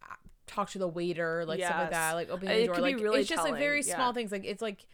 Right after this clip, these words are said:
Speaker 1: he doesn't need to pay for all your stuff and do that, but, like,
Speaker 2: Yes.
Speaker 1: just the
Speaker 2: Can he,
Speaker 1: basic etiquette
Speaker 2: is
Speaker 1: of, like,
Speaker 2: he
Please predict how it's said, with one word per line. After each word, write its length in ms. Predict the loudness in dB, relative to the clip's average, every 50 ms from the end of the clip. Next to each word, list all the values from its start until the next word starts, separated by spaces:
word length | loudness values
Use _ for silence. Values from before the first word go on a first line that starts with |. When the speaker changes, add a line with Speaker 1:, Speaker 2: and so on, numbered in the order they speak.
| -20 -20 _
Speaker 1:
he 100 | -6 -2 -2
doesn't 180 | 0 -2 -2
need 140 | -6 -8 -8
to 80 | -8 -10
pay 180 | -8 -8 -8
for 140 | -6 -6 -6
all 80 | -4 -4
your 100 | -6 -6
stuff 240 | -6 -6 -6 -6
and 100 | -6 -6
do 60 | -4 -2
that, 220 | -2 -2 -2 -2
but, 80 | -2 -2
like, 200 | -2 -2 -4 -6 -18 -20 -20 -20 -20 -20 -20 -20 -20 -20 -20 -20 -20 -20 -16 -10
Speaker 2:
Yes. 260 | -6 -2 0 0 0
Speaker 1:
just 140 | 0 0 -2
the 60 | -2
Speaker 2:
Can 220 | 0 0 0 2 4
he, 20 |
Speaker 1:
basic 360 | 4 4 6 4 2 2 0 0
etiquette 360 | 0 0 0 2 6 8 8
Speaker 2:
is 60 | 8 8
Speaker 1:
of, 60 | 6
like, 120 | 4 4
Speaker 2:
he 180 | 4 2 0